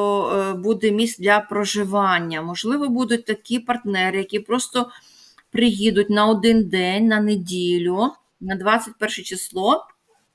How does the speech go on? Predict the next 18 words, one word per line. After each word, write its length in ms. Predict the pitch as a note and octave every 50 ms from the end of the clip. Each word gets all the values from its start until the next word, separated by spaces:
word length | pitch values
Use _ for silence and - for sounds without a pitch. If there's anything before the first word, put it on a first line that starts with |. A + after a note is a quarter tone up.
| _ _ _ _ - _
а 220 | F#3 F3 F3+ F3+
можливо, 400 | F3+ F#3+ G3 G3 G#3+ A#3+ A#3+ A3+
будуть 300 | G#3+ A#3 A3+ A3+ A3 A3+ - - - - - -
і 80 | - -
такі, 340 | - - G#3 G3+ - - C4
які 300 | C#4 C4+ - - A3+ A3
схочуть 460 | - - - G#3+ A3+ A3+ A3+ A3 G3
заночувати 960 | F#3+ G3 G3+ G#3 A3+ A#3 A#3 - B3 A#3 G3+ G3 F3+ E3+ E3+ E3 E3+ - G#3+
після 300 | A3 - A#3+ A#3 B3 B3+
семінару 600 | - - C4+ B3+ C4 B3+ B3+ C4 C4 C4 B3+ A#3+ -
і 100 | - G3+
до 280 | F3+ F3 F3+ F3+ F3+ F3+
семінару, 560 | F3+ - - A3 A3+ A3+ A3+ A#3+ B3+ C4+ C#4
щоб 200 | C4+ - G3+ F#3+
прийти 220 | - F3+ - - A3
на 100 | G#3 G3
десяту 420 | F3+ F#3+ - - F#3+ F#3 - F3+
годину 480 | F#3 F3 E3+ F#3 A#3+ D4+ D4 B3+ A#3